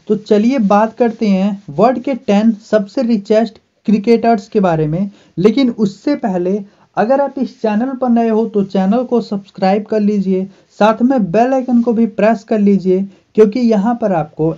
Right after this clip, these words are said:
ऐसे ही top ten वाली videos मिलती रहती हैं। Number ten पर आते हैं Chris Gale। Jamaica के cricketer Christopher Henry Gale दुनिया के दसवें सबसे अमीर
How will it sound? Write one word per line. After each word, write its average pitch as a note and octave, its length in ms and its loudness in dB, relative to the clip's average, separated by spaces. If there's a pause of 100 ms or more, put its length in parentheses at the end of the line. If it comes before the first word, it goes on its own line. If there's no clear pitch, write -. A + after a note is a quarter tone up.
ऐसे F#3+ 280 -2
ही A#3 200 0 (140)
top F3 300 0
ten A#3 180 2
वाली G#3 260 2
videos E3+ 560 -2 (300)
मिलती F#3+ 400 0
रहती B2+ 380 -4
हैं। A#2 280 -10 (280)
Number G#3+ 340 2
ten G#3+ 320 0
पर A#3+ 160 0
आते G3+ 280 0
हैं F#3 160 0 (220)
Chris A#3 320 2
Gale। C#3 280 0 (340)
Jamaica A#3 480 2
के C#4+ 140 -2
cricketer G3 680 0 (220)
Christopher A3+ 720 2 (120)
Henry G#3 360 4
Gale A3 360 2 (260)
दुनिया A3+ 280 4
के C4 160 -2
दसवें G3+ 560 2
सबसे B3 480 -4
अमीर A3+ 320 2